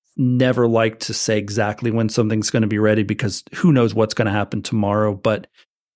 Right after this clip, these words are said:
it's some, it's things that we will be working on in this calendar year, whether it, the good thing about what we do now is that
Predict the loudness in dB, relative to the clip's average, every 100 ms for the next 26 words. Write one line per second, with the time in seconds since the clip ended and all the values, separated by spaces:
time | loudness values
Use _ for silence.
0 | _ -2 0 2 2 0 -2 -4 0 0
1 | 2 0 2 2 2 2 2 0 0 -2
2 | 0 0 -2 -6 _ _ _ -4 0 0
3 | -2 -4 -4 -2 -2 0 0 2 2 2
4 | 0 -2 _ -20 -20 _ _ -2 0 0
5 | 2 2 2 2 0 -2 0 0 0 2
6 | 2 0 0 0 0 -2